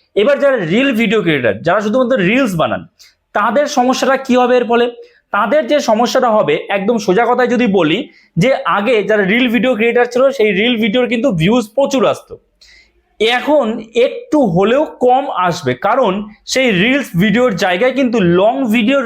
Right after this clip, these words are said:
রিচ দেবে Facebook। রিলস ভিডিও সেকশনে লং ভিডিও দেখাবে। তাহলে কিন্তু আপনারা দেখতে পাচ্ছেন যে সেক্ষেত্রে ইনসাইটটা কি হবে, এবং এখানে পরিষ্কার লেখা রয়েছে, "All video post are now reels", অর্থাৎ আপনার, আপনি যে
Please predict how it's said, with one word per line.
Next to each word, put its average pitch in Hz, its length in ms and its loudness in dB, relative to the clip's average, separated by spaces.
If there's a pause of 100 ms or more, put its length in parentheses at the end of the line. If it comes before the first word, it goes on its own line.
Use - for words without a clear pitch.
রিচ 233 180 -2 (120)
দেবে 117 200 0 (300)
Facebook। 131 400 -2 (640)
রিলস 240 260 0 (100)
ভিডিও 254 200 2 (120)
সেকশনে 247 380 0 (300)
লং 226 120 2 (160)
ভিডিও 196 280 2
দেখাবে। 107 320 -6 (360)
তাহলে 233 260 2
কিন্তু 254 180 2
আপনারা 214 260 2
দেখতে 214 220 -2
পাচ্ছেন 233 300 2
যে 220 140 2
সেক্ষেত্রে 214 320 0 (160)
ইনসাইটটা 220 480 0
কি 214 60 0 (100)
হবে, 202 160 0 (360)
এবং 196 120 0 (100)
এখানে 233 180 2 (100)
পরিষ্কার 226 380 0
লেখা 220 160 2
রয়েছে, 175 220 0 (260)
"All 233 160 2 (160)
video 208 240 2 (180)
post 240 260 2 (200)
are 196 120 0 (100)
now 196 100 4 (120)
reels", 147 240 0 (180)
অর্থাৎ 214 200 -2 (140)
আপনার, 220 260 0 (440)
আপনি 208 180 0 (100)
যে 226 80 2